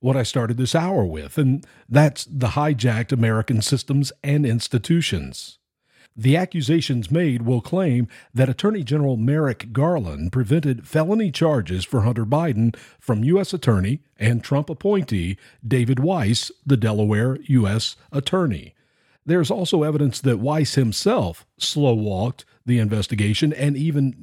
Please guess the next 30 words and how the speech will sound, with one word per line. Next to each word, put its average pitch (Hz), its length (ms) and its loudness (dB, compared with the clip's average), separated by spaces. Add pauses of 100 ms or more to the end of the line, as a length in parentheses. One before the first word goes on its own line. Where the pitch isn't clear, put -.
(120)
derailed 170 640 -2
it. - 200 -16 (760)
So 135 300 2
I 127 180 -4
wonder, 120 500 -2 (640)
is 147 180 2
it 135 140 0
possible 185 520 0
that 117 180 -2
Merrick 139 420 0
Garland 127 560 0
didn't 131 400 0
know 151 300 0
all 156 260 -2
the 160 100 2
details? 156 800 -2 (840)
If 139 240 4
key 160 200 -2
information 117 560 -2
didn't 104 200 0
get 135 240 0
to 92 180 -2
him, 120 140 -2 (220)
it's 104 220 4
possible, 156 600 -2 (260)
but 110 380 2 (420)
I 104 140 0
doubt 101 380 0
it. - 240 -16 (340)
It's - 240 2